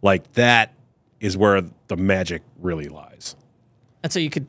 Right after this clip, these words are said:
Speaker 2: you know, and then if you're overstocked on something, ah, you could throw a free gift in there. You do, like, spend X to get X discount or do a bundle. Uh, I think the other, the mistake people can make, and I almost started to slip into it,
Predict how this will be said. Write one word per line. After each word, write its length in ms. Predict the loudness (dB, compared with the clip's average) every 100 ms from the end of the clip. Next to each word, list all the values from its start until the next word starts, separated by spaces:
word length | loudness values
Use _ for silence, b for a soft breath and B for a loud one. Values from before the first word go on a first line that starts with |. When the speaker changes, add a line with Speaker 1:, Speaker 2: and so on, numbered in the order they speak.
| _ 0
Speaker 2:
you 60 |
know, 80 | 0
and 180 | 2 0
then 100 | 0
if 100 | -2
you're 140 | -2
overstocked 560 | -2 -2 0 0 0 -2
on 100 | -6
something, 520 | -4 -4 -4 -4 -4 0
ah, 240 | 0 0
you 80 | -2
could 160 | -6
throw 160 | -4 -4
a 20 |
free 200 | -6 -8
gift 240 | -8 -6 -4
in 100 | -2
there. 340 | -2 -4 -6 b b b -10
You 80 |
do, 80 | -6
like, 140 | -4 -4
spend 320 | -4 -4 -2
X 280 | 0 -2 -2
to 100 | -4
get 140 | -4 -4
X 160 | -6
discount 580 | -6 -6 -2 -2 -4 -6
or 100 | -8
do 120 | -8
a 40 | -6
bundle. 460 | -6 -4 -4 -6 b b b b b _
Uh, 300 | -4 -4 -4 -8 _ _ _
I 60 | 0
think 180 | 0 0
the 140 | 0
other, 340 | 2 0 -2 -6 _
the 100 | -6
mistake 360 | -4 -2 -2 -2
people 200 | -4 -4
can 220 | -4 -4
make, 400 | -2 -2 -4 -12 -12
and 100 | -6
I 140 | -4
almost 260 | -4 -4 -4
started 280 | -2 -2 -4
to 60 |
slip 280 | -6 -6 -4
into 340 | -6 -6 -6 -4
it, 240 | -6